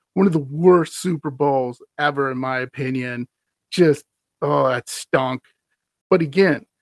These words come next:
the Broncos won it in spite of Peyton Manning. The Broncos won it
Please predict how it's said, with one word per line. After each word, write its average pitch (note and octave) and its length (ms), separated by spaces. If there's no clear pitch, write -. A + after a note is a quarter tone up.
the D#3 220
Broncos E3+ 640
won D#3+ 300
it D3+ 160
in C3 160
spite - 600
of - 120
Peyton B2 340
Manning. A#2+ 420
The C#3 80
Broncos E3 600
won E3 240
it D3+ 160